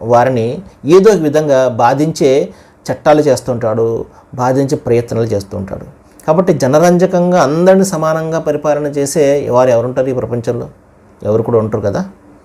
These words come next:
చాలా తక్కువ మంది ఉంటారేమో. అని జనరల్గా ఏం జరుగుతుందంటే ఈ విధంగా ఒక వర్గం వారిని సంతృప్తిపరచడం కోసము మరొక వర్గం వారిని ఒక బూచిగా చూపించి వీరి ద్వారా ప్రమాదం ఉన్నది అని చెప్పేసి వారిని కార్నర్ చేసే ప్రయత్నాలు జరుగుతూ ఉంటాయి.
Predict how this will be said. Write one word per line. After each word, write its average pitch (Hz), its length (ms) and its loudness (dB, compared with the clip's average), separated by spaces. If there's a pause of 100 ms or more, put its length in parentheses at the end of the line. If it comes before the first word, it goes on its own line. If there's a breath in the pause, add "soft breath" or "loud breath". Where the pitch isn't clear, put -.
(800 soft breath)
చాలా 131 100 2
తక్కువ 131 320 -6
మంది 143 180 2
ఉంటారేమో. 110 400 -2 (500)
అని - 100 -8
జనరల్గా 123 420 2
ఏం 131 160 2
జరుగుతుందంటే 117 560 -4
ఈ 113 100 -2
విధంగా 117 320 -2
ఒక 117 280 2
వర్గం 131 280 2
వారిని 147 220 2
సంతృప్తిపరచడం 120 800 -6
కోసము 117 500 -6
మరొక 117 320 0
వర్గం 117 360 2
వారిని 123 240 0
ఒక 113 140 -2
బూచిగా 127 600 -2
చూపించి 110 600 -6 (360 loud breath)
వీరి 143 280 2
ద్వారా 151 200 4
ప్రమాదం 139 440 0
ఉన్నది 131 280 0
అని 123 120 -4
చెప్పేసి 123 360 -6
వారిని 117 360 0
కార్నర్ 131 460 -2 (100)
చేసే 107 140 -6
ప్రయత్నాలు 110 460 -6
జరుగుతూ 101 300 -6
ఉంటాయి. - 220 -14